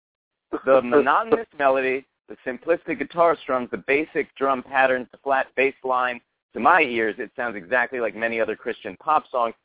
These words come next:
Speaker 1: from over the last five years. And then it goes back to the article and says, "Come to think of it, this is a perfect way to put it.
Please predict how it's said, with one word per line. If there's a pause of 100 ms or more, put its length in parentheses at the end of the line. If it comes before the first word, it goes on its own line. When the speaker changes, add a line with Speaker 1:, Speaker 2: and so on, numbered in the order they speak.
(220)
Speaker 1:
from
over
the
last
five
years. (320)
And
then
it
goes
back
to
the
article
and
says,
"Come
to
think
of
it,
this
is
a
perfect
way
to
put
it.